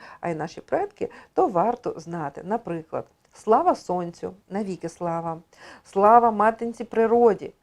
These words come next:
будьте здорові й багаті, і в полі, обісті, і в хаті. Ось такими гарними привітаннями ви можете в цьому році вітати один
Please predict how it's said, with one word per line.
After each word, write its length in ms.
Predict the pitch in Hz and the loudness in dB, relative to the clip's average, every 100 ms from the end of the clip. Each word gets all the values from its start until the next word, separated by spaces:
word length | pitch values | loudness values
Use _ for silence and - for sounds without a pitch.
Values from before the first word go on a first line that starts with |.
| 147 | -12
будьте 320 | 175 226 302 | -8 -6 -4
здорові 500 | 277 240 269 185 220 | 0 4 6 4 2
й 60 | 247 | 0
багаті, 720 | 202 185 175 190 220 214 - - - - | -2 -2 0 0 0 -2 -12 -14 -18 -8
і 80 | 214 | -8
в 80 | |
полі, 500 | - - 214 269 196 | -6 -2 2 4 2
обісті, 540 | - 165 185 - - 285 | -2 -4 -6 -12 -8 -8
і 200 | 294 220 | -8 -12
в 60 | |
хаті. 580 | - - 175 156 - - - - - - | -12 -10 -6 -6 -6 -16 -16 -20 -18 -8
Ось 140 | 180 | -8
такими 460 | 180 - 175 160 - | -8 -12 -10 -10 -12
гарними 540 | 170 175 269 302 247 208 _ | -10 -8 -8 -6 -6 -8 _
привітаннями 720 | - 185 180 165 160 165 156 - - - | -12 -10 -8 -8 -10 -10 -14 -16 -20 -12
ви 60 | 175 | -8
можете 280 | 170 165 - | -8 -10 -14
в 60 | |
цьому 380 | - 202 254 285 | -10 -8 -6 -4
році 360 | 202 165 - - _ _ | -2 -4 -6 -20 _ _
вітати 460 | 175 175 160 147 151 - - | -10 -6 -6 -6 -10 -12 -8
один 300 | - 156 233 | -6 -4 -4